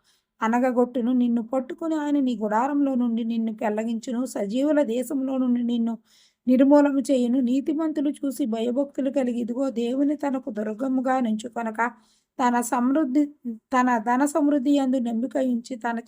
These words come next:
చేటును బలపరుచుకునివాడు వీడే అని చెప్పుకొనుచు వానిని చూసి నవ్వుదురు. న-, నేనైతే దేవుని మందిరంలో పచ్చని ఒలీవ చెట్టు వలెనున్నాను. నిత్యము దేవుని కృపయందు నమ్మిక ఉంచుచున్నాను. నీవు దాన్ని నెరవేర్చితివి గనుక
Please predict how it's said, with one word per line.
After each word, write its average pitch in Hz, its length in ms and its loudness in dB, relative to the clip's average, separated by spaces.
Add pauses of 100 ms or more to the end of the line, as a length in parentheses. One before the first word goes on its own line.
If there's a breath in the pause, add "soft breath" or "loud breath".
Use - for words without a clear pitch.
చేటును 277 340 0
బలపరుచుకునివాడు 233 1080 -2 (440 soft breath)
వీడే 277 340 8
అని 277 360 4
చెప్పుకొనుచు 269 580 -2
వానిని 247 360 -2
చూసి 247 380 -4
నవ్వుదురు. 226 500 -4
న-, 240 220 -4
నేనైతే 262 760 0 (420 soft breath)
దేవుని 285 420 6
మందిరంలో 285 640 4
పచ్చని 269 460 -2
ఒలీవ 262 420 0 (100)
చెట్టు 294 180 0
వలెనున్నాను. 233 760 -4
నిత్యము 294 580 0 (420)
దేవుని 277 440 4
కృపయందు 262 580 -2
నమ్మిక 233 440 -2
ఉంచుచున్నాను. 233 760 -4
నీవు 233 300 -4
దాన్ని 233 320 -6
నెరవేర్చితివి 269 840 -4
గనుక 240 480 0